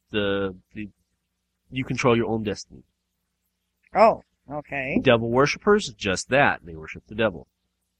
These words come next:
Speaker 1: Two different type of people
Speaker 2: And they
Speaker 1: altogether.
Speaker 2: also believe in God.
Speaker 1: Yes.
Speaker 2: Okay.
Speaker 1: Well, yeah, because
Speaker 2: Well, if they
Speaker 1: devil
Speaker 2: don't believe in the devil, why do they call them Satanists?
Speaker 1: I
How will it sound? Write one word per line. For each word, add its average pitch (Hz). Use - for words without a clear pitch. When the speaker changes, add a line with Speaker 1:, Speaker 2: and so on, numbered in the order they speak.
Speaker 1:
Two 160
different 131
type 110
of 110
people -
Speaker 2:
And 165
they 170
Speaker 1:
altogether. 170
Speaker 2:
also 175
believe 165
in 160
God. 151
Speaker 1:
Yes. 113
Speaker 2:
Okay. 127
Speaker 1:
Well, 123
yeah, 98
because 95
Speaker 2:
Well, 269
if 330
they 302
Speaker 1:
devil 392
Speaker 2:
don't 294
believe 311
in 254
the 208
devil, 214
why 214
do 254
they 226
call 226
them 208
Satanists? -
Speaker 1:
I 101